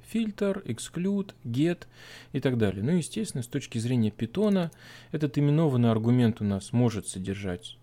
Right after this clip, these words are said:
имена, то есть символы, подчёркивания, даже двойные подчёркивания, но в конце у нас всё равно должно быть равно и какое-то значение.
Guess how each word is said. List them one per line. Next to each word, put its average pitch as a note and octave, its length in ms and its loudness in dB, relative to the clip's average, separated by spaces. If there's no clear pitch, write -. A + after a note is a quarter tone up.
имена, B2 680 -2
то - 80 -8
есть - 240 -12
символы, E3+ 600 0
подчёркивания, D#3 760 -4
даже G#2 240 -10
двойные G#2+ 540 -2
подчёркивания, D3+ 800 -8
но D3 300 -4
в - 40 -20
конце A#3 480 -6
у - 60 -8
нас F#3+ 120 -6
всё - 140 -12
равно F3+ 180 -4
должно C3 360 -4
быть A#2+ 200 -6
равно E3+ 640 2
и G#3+ 80 0
какое-то D3+ 460 0
значение. G#2 680 0